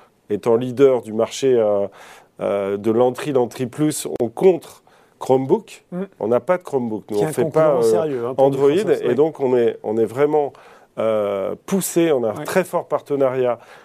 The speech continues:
Speaker 1: avec Intel, avec, euh, Qualcomm également, euh,
Speaker 2: D'accord.
Speaker 1: et, euh, évidemment avec Microsoft. Euh,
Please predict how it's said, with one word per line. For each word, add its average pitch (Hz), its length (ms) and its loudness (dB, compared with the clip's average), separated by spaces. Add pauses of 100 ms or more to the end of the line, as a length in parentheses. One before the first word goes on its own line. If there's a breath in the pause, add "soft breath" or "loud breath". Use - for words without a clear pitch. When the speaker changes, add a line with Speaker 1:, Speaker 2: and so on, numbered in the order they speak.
(180 loud breath)
Speaker 1:
avec 113 340 0
Intel, 131 640 2 (160)
avec, 117 480 -2
euh, 107 300 2 (340 loud breath)
Qualcomm 135 500 0 (140)
également, 117 720 0
euh, - 20 -2
Speaker 2:
D'accord. 95 320 -6 (120)
Speaker 1:
et, 143 380 2
euh, 110 280 -2
évidemment 120 640 0
avec 113 320 -2
Microsoft. 117 680 -2 (520 loud breath)
Euh, 98 840 0